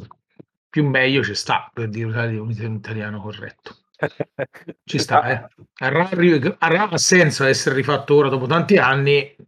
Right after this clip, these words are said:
Speaker 1: Castelli no, però vabbè.
Speaker 2: Eh, visto che hai sciolto la lingua, caro Mirko, di che cosa si
Speaker 1: Eh.
Speaker 2: parla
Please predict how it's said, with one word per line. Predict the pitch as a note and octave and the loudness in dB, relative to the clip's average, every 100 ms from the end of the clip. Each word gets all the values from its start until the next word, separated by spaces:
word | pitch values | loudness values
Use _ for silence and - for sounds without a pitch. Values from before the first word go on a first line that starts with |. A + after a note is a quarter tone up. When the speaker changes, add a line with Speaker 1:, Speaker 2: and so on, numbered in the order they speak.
| _ _ | _ _
Speaker 1:
Castelli | C#3+ - A#2+ A2+ G#2+ | -8 -6 -4 -4 -4
no, | G#2 - _ - _ | -6 -10 _ -20 _
però | A2 - | -14 -10
vabbè. | B2 - - _ _ _ _ - - - _ C#3+ | -10 -10 -14 _ _ _ _ -20 -20 -20 _ 6
Speaker 2:
Eh, | C3 | 6
visto | F#3 G#3+ | 6 6
che | F#3 | 6
hai | E3 | 6
sciolto | F3+ - E3 | 4 6 6
la | D#3 | 8
lingua, | D#3 C3+ C3+ B2 B2 B2 | 6 6 4 4 2 0
caro | D3 C#3+ | 2 2
Mirko, | B2+ G#2+ - A2+ | 0 -6 -8 -6
di | A#2+ | -4
che | E3+ | -2
cosa | G3+ F3 | -2 0
si | |
Speaker 1:
Eh. | D#3+ | 0
Speaker 2:
parla | D3 | -2